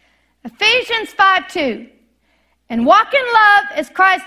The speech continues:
also has loved us." And look what Jesus did. "And has given himself for us an offering and a sacrifice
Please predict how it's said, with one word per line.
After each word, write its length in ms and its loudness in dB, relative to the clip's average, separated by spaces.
also 340 0
has 380 0
loved 340 0
us." 260 0
And 240 -2
look 240 0
what 220 -8
Jesus 500 -8
did. 420 -6
"And 180 -2
has 300 0
given 520 -4
himself 840 -4
for 480 2
us 580 -4
an 340 -4
offering 640 -2
and 380 -2
a 80 -2
sacrifice 1080 -4